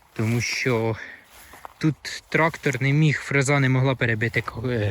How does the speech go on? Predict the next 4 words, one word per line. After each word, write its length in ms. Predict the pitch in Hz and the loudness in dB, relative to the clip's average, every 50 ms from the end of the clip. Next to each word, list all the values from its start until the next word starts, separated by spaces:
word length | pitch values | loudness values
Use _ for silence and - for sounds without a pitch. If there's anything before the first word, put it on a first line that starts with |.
| 95 | 0
грудки, 500 | 95 113 123 139 147 147 131 - - 127 | 0 0 2 2 2 2 0 -2 -4 -6
ці 180 | 113 - - 117 | -4 -4 -6 -8
камні. 600 | - - - 123 117 110 107 104 104 104 101 98 - - - - - - - - - - - - - - - - - - - - - - - - - - - - - - _ _ - - - - - - - - - - - - | -6 -4 -4 -2 -2 0 0 0 0 -2 -2 -4 -8 -12 -14 -18 -20 -20 -20 -20 -20 -20 -20 -20 -20 -20 -20 -20 -18 -10 -4 -2 0 0 2 0 -2 -2 -6 -10 -14 -16 _ _ -20 -20 -20 -20 -20 -20 -20 -20 -20 -20 -18 -12
Каміння. 720 | - 127 120 117 120 117 113 110 107 104 101 101 95 95 | -8 -8 -6 -4 -4 -4 -6 -6 -6 -8 -8 -10 -10 -12